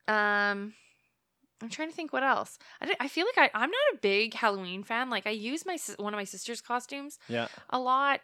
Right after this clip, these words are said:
Speaker 1: Um, I went as Minnie Mouse one year because I had the dress and red
Speaker 2: Right.
Speaker 1: tights, and I was like, "Well, I just have to draw a little heart on my nose and
Speaker 2: <laughs>
Speaker 1: wear some ears." Yeah, I,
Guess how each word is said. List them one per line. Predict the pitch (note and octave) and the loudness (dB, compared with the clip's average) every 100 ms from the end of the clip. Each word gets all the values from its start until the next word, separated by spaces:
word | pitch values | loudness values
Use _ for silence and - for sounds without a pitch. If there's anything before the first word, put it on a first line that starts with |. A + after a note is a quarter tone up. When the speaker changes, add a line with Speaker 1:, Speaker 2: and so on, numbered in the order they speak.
| _ | _
Speaker 1:
Um, | G3 F#3+ F#3 | 0 0 2
I | G3+ | 0
went | A3 | -2
as | F#3 | -4
Minnie | F3 G3+ A#3 | -4 -4 0
Mouse | A#3+ B3 - | 2 0 -2
one | A#3+ B3 | -4 -4
year | B3 A#3+ B3 | -4 -2 -2
because | A3+ A3 | -2 -2
I | F3 | -2
had | F3 F3+ F#3+ F#3 | 0 2 2 0
the | |
dress | F3+ F3+ E3+ G3+ F#3+ | -2 4 4 4 -4
and | F3 | -2
red | E3 E3 | 2 2
Speaker 2:
Right. | G#2+ | 4
Speaker 1:
tights, | D#3 E3+ G#3+ - | 4 2 0 -6
and | E3+ | -6
I | |
was | E3+ | -6
like, | F3 | -4
"Well, | F#3+ | 0
I | A#3+ | 0
just | G#3 A3 | 0 -4
have | G#3 | -4
to | F#3+ | 0
draw | F3+ G3+ | 4 4
a | |
little | G3+ F#3 | 2 0
heart | - G3 F#3+ | 4 4 4
on | E3 | 0
my | D#3+ | -2
nose | D#3+ E3 F#3+ | -2 -2 -4
and | E3+ D#3+ - - | -4 -4 -2 0
Speaker 2:
<laughs> | D3+ E3+ C#3+ - A2+ - - - | 0 0 -6 -8 -12 -14 -12 -4
Speaker 1:
wear | G#3 | -2
some | - G3 | -2 -4
ears." | G3 G#3+ F#3+ - - - | -2 0 0 -4 -12 -2
Yeah, | B3+ D4 | 6 6
I, | - | 6